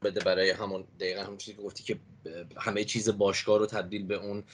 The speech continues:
اه، سیستم مربوط به خودش بکنه، رد پای آبراموویچ رو کاملاً دیگه پاک بکنه. خب، این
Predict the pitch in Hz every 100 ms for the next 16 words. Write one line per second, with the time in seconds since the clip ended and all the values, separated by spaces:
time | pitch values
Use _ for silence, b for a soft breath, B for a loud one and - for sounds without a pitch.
0 | B B B 90 92 90 87 87 82 -
1 | - 92 113 107 95 90 90 95 - 117
2 | 110 - 104 - 98 98 92 90 101 101
3 | 98 92 92 92 95 - 101 - - 87
4 | 87 90 92 - 95 90 - 95 101 98
5 | 131 117 110 - B B - 156 - 160
6 | 165